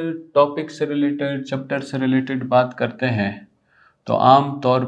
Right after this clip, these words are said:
पे वो जो हीट है, जो हीट है, हीट जो रिएक्शन के दौरान हीट इवॉल्व्ड,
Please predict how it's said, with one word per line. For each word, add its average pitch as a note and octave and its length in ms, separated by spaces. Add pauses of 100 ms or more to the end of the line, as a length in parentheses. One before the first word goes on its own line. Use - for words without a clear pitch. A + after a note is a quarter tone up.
पे B2+ 400 (340)
वो A#2+ 200
जो B2+ 140
हीट D#3+ 380
है, - 380 (600)
जो G2+ 440
हीट C#3 420
है, G2 520
हीट C3+ 400 (1120)
जो A#2+ 300
रिएक्शन A#2+ 540
के C3 120
दौरान A#2+ 600 (580)
हीट D3+ 580 (500)
इवॉल्व्ड, B2 880